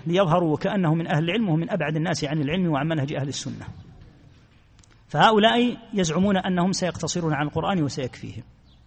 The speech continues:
قال صلى الله عليه وسلم: "ألا وإنما حرم رسول الله صلى الله عليه وسلم مثل ما حرم الله".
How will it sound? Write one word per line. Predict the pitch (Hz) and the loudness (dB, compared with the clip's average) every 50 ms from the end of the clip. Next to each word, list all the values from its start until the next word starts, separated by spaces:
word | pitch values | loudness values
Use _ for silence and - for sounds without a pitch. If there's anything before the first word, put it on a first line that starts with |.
| - _ _ - _ - _ _ _ - _ _ _ _ - | -20 _ _ -20 _ -20 _ _ _ -20 _ _ _ _ 2
قال | 180 214 208 175 | 4 4 4 4
صلى | - 196 | 2 2
الله | 175 175 165 160 | 2 2 2 2
عليه | 165 165 | 2 0
وسلم: | - - 180 170 165 | 0 -2 -2 -2 -2
"ألا | - 175 170 156 | -2 0 0 2
وإنما | 156 156 165 165 151 151 156 135 | 2 2 0 0 0 0 0 0
حرم | - - 175 170 160 151 | 2 0 0 2 2 0
رسول | 151 147 127 - 165 151 | 0 -2 -2 -4 -6 -6
الله | 151 151 143 | -4 -4 -4
صلى | 131 - 156 139 | -4 -4 -6 -6
الله | 131 - | -6 -6
عليه | 180 180 | -4 -4
وسلم | 185 202 - 254 | -4 0 2 2
مثل | 208 165 175 | 2 2 2
ما | 151 147 135 | 0 0 -2
حرم | - 143 143 143 135 139 | -2 -4 -6 -4 -6 -6
الله". | 147 147 131 120 | -6 -8 -10 -12